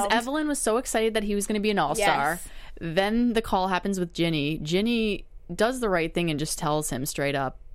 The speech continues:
Speaker 2: And then his reaction, like, he is such a good friend.
Speaker 1: I know.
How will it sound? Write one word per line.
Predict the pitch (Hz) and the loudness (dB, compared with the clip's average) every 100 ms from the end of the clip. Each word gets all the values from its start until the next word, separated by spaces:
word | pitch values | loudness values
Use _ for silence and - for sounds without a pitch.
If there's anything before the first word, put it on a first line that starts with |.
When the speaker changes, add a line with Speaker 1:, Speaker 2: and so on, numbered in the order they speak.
| - - - - - | -18 -18 -16 -16 -4
Speaker 2:
And | 175 185 196 | 0 2 0
then | 202 190 185 - - - - - - - - | -2 -6 -10 -12 -14 -14 -16 -16 -16 -16 -6
his | 240 240 | -4 0
reaction, | 220 190 185 - 233 233 247 - - | 2 2 2 -2 -4 -2 -6 -10 -4
like, | 220 | -4
he | - | 0
is | 254 220 | 0 2
such | 175 180 | 0 0
a | |
good | 151 151 | -2 -2
friend. | 151 131 147 185 | -2 -2 -2 -2
Speaker 1:
I | |
know. | 208 - - | -4 -10 -8